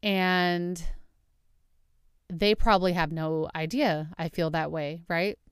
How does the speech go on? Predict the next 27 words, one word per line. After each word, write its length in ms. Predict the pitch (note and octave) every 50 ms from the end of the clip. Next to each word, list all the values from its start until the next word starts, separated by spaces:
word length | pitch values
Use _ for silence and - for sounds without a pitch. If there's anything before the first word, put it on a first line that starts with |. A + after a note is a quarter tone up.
| _ _ -
Because 540 | F#3+ F3+ - F#3 F3+ F3 F3 E3+ E3+ - - - - - - _ _ _ _ _ _ -
I'm 140 | G3 F#3+ F#3
not 220 | F#3 F#3 F#3 F#3+
going 220 | - F#3+ F#3 F3+ F3
to 80 | F3 E3
speak 360 | - - - G#3+ G#3 - -
on 320 | F#3+ E3+ E3 E3 D#3+ D#3+
and 240 | D#3 F3 F3 E3+ D#3+
react 720 | E3+ E3+ E3 F3 F3+ F#3+ F#3 D#3 - - - - - - - - - _ _ _ _ _ _ _ _ _ _ _ _ -
on 220 | - F3+ E3 E3 E3
it 220 | D#3+ D#3 D#3+ - - - - _ _ _ _ _ _ _ _ _ -
every 240 | G#3 G3 F#3+ F#3 F3
time 240 | - F#3 F3+ F3
I 80 | E3 E3
disagree 500 | D#3+ E3+ D#3+ - F3+ E3 D#3+ E3 E3 D#3+
with 140 | D#3 D#3+ -
their 120 | E3 D#3
decision 640 | D3+ D#3 - - E3 D3+ D#3 D3 D3 D#3 E3 E3 E3+ _ _ _ -
or 80 | F3+ E3
the 120 | D3+ E3
choices 420 | - - F3+ E3 D3+ - E3 D#3
that 140 | D#3+ D#3 -
they're 100 | - D#3+
making. 480 | D#3 D3+ D3+ D3 - - G#2 F3 F3 F3+ _ _ _ _ - - - - - - - - - - - -
But 240 | - E3+ F#3+ F#3 E3+
internally, 1120 | - F3+ E3+ E3 - - - - A3 B3 D4+ D#4+ D#4 B3 G3 E3+ D#3 D#3 D3+ D#3 E3 F3 E3+ _ _ _ _ _ _ _ _ _ _ _ _ _ _ _ _ _ _ _ _ _ _ -
if 180 | - G3+ F#3+